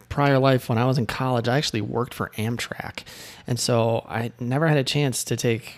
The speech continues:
my family on a train 'cause the train doesn't run through Idaho. And so I was like, "Oh, we can drive the,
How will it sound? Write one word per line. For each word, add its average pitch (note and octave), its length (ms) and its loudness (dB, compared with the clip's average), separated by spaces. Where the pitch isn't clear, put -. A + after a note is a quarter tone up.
my A2 140 -2
family C3 420 2
on G#2+ 140 0
a G#2+ 80 -2
train C3+ 560 -2
'cause A#2 140 -6
the G#2+ 80 -2
train C3+ 220 0
doesn't C#3+ 180 4
run C#3+ 200 6
through G#2+ 280 0
Idaho. F#2+ 480 -4
And G#2+ 140 -6
so G2+ 120 -10
I G2+ 40 -6
was G2+ 100 -8
like, F2 180 -12
"Oh, - 200 -8
we A2+ 100 -6
can A2 120 -8
drive G#2+ 300 -6
the, G#2 180 -6